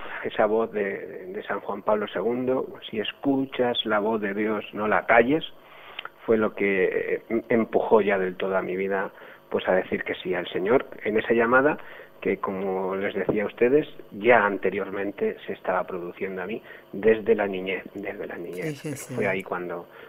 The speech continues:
Speaker 1: de verdad la escuché.
Speaker 2: Claro, pues bendito sea Dios, ¿no? Que
Speaker 1: Sí,
Speaker 2: pasan estas
Speaker 1: exacto.
Speaker 2: cosas. Tengo aquí, eh, una estampa de San Juan Pablo segundo,
Speaker 1: Ujú.
Speaker 2: que está siempre aquí en el estudio, padre. No es que lo preparamos sabiendo estas cosas, ¿eh?
Speaker 1: Sí.
Speaker 2: ¿Eh? Porque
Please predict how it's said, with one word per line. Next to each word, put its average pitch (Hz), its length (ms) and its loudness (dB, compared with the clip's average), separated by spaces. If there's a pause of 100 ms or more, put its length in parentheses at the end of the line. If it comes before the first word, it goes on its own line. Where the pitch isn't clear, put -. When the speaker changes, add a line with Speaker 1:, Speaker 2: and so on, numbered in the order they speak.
(100)
Speaker 1:
de 95 100 4
verdad 90 280 4
la 85 60 0
escuché. - 400 -8 (100)
Speaker 2:
Claro, 120 520 -6 (380)
pues 143 200 -4
bendito 151 400 0
sea 139 220 0
Dios, 127 240 0
¿no? 135 120 0
Que 143 120 -6
Speaker 1:
Sí, - 60 -4
Speaker 2:
pasan 139 280 0
estas 135 280 -2
Speaker 1:
exacto. 127 120 -4
Speaker 2:
cosas. 123 200 -4
Tengo 185 360 2 (320)
aquí, 151 500 0 (140)
eh, 127 300 0
una 147 180 4
estampa 156 400 0
de 147 100 4
San 131 180 0
Juan 127 180 -2
Pablo 143 260 0
segundo, 165 520 2
Speaker 1:
Ujú. 98 340 -8
Speaker 2:
que 175 80 4
está 196 180 4
siempre 190 300 4
aquí 147 180 2
en 156 60 6
el 147 100 4
estudio, 139 500 4
padre. 139 300 4
No 151 80 8
es 160 80 4
que 190 80 6
lo 180 140 10
preparamos 156 580 6
sabiendo 151 440 4
estas 135 260 0
cosas, 127 480 2
¿eh? 196 180 4 (320)
Speaker 1:
Sí. 175 80 2
Speaker 2:
¿Eh? 208 80 6
Porque 165 300 6